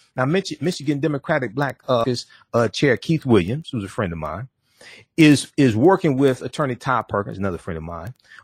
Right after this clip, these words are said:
on pushing for reparations for African-American Detroiters, uh, Keith Williams said. Uh, uh, Keith said, quote, "You can go back to seventeen ninety-two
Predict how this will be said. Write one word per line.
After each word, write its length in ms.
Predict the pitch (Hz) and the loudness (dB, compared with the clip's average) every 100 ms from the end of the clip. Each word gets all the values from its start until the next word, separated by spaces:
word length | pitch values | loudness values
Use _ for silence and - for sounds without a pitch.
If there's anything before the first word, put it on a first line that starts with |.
| - | 0
on 160 | 127 117 | 2 4
pushing 420 | - 202 - 147 | 4 4 4 0
for 160 | - | 2
reparations 840 | 120 143 127 110 135 127 127 120 - _ _ | 2 2 0 0 0 0 -4 -8 -10 _ _
for 360 | 135 123 123 - | 4 6 6 4
African-American 640 | 131 120 123 117 117 117 | 0 0 0 0 0 0
Detroiters, 640 | 110 120 247 175 - - - | -4 0 0 0 -4 -16 -4
uh, 160 | 110 95 | 0 0
Keith 260 | - 117 98 | 0 -2 0
Williams 320 | 104 82 78 | 0 0 -4
said. 280 | 87 80 - _ _ - - _ - - _ - | -6 -6 -12 _ _ -20 -20 _ -20 -20 _ 2
Uh, 400 | 135 127 120 85 | 4 4 2 0
uh, 180 | 131 117 113 | -2 -2 -2
Keith 220 | 220 196 | -2 0
said, 320 | - 170 151 | 4 4 2
quote, 360 | - 185 113 - _ _ _ _ | 2 2 2 -2 _ _ _ _
"You 160 | - 196 | 4 4
can 200 | 175 131 | 6 4
go 200 | 170 190 | 6 6
back 300 | 147 185 175 | 6 4 2
to 100 | 123 | -6
seventeen 640 | - 202 190 170 196 175 | 0 2 2 2 0 2
ninety-two 760 | 165 170 147 135 175 107 120 | 0 0 -2 0 2 2 0